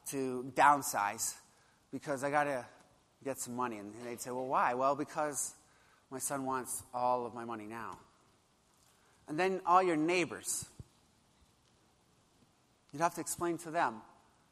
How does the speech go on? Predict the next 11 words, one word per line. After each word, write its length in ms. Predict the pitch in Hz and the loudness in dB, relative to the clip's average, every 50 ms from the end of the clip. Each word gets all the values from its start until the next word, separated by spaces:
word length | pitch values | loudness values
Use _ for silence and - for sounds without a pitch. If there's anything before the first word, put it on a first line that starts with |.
| _ - | _ -10
you 60 | 135 | -6
know, 60 | 135 | -2
"Why 160 | 135 147 160 | 0 2 2
are 40 | 165 | 2
you 60 | 160 | 2
moving?" 280 | 160 175 180 147 131 123 | 0 -2 -4 -4 -6 -4
"Well, 380 | 131 151 160 165 165 165 - - - - - - - - - - _ _ _ _ _ _ _ _ _ - - - - - - - - - - - - | -2 2 2 2 2 0 -2 -10 -18 -20 -20 -20 -20 -20 -20 -20 _ _ _ _ _ _ _ _ _ -20 -18 -18 -18 -18 -18 -20 -20 -20 -20 -20 -16
my 140 | 131 135 139 | -12 -12 -10
s-, 220 | 131 - - - - | -10 -10 -10 -12 -10
my 120 | 143 139 131 | -12 -12 -12
children, 480 | 135 - - 170 160 151 151 139 131 | -12 -10 -8 -6 -4 -4 -4 -4 -6